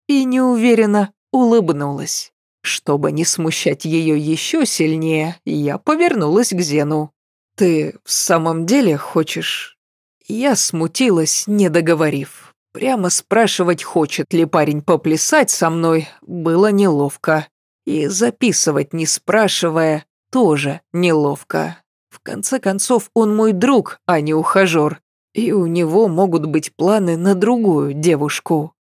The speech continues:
«Почему бы и не поплясать?» улыбнулся он. «Но если ты уже наобещала все свои танцы, а ты танцуешь?»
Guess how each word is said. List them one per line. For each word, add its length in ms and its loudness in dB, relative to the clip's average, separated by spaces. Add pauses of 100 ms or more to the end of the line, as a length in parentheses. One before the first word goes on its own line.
(320)
«Почему 640 2
бы 260 0 (120)
и 180 2
не 160 2
поплясать?» 960 0 (220)
улыбнулся 760 2
он. 300 -2 (500)
«Но 200 0
если 560 2 (100)
ты 160 4
уже 300 2
наобещала 760 0
все 300 -2
свои 420 0
танцы, 680 -2 (200)
а 140 4
ты 200 0
танцуешь?» 840 0